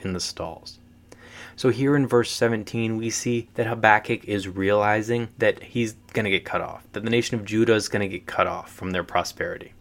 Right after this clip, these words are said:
But he continues in verses eighteen and nineteen, and they're beautiful.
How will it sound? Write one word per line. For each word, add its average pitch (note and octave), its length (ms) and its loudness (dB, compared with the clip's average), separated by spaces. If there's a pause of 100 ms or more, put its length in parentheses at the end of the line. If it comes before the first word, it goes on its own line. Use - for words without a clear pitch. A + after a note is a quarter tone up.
(440)
But - 280 4
he - 180 -12
continues C3 800 -2
in G2 160 -6
verses G2 400 -2
eighteen G2+ 400 -4
and F#2 100 -2
nineteen, F2 360 -6
and E2+ 120 -6
they're F2 80 -4
beautiful. E2+ 480 -8